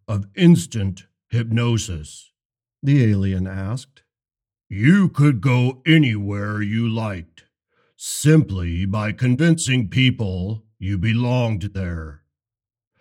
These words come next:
My mind, projected out through the focus of yours,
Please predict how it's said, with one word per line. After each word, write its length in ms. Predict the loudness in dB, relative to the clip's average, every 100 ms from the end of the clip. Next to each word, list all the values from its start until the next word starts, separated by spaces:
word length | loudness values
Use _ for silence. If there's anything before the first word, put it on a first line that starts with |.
| _ _ _
My 340 | -2 2 4
mind, 800 | 4 4 0 -2 -4 -6 -6 -8
projected 640 | -4 -4 -2 -2 0 -2 0
out 300 | -2 -4 -4
through 240 | -2 0
the 140 | 0
focus 560 | -2 2 2 4 0 0
of 180 | -4 -2
yours, 760 | 0 2 0 -2 -4 -6 -8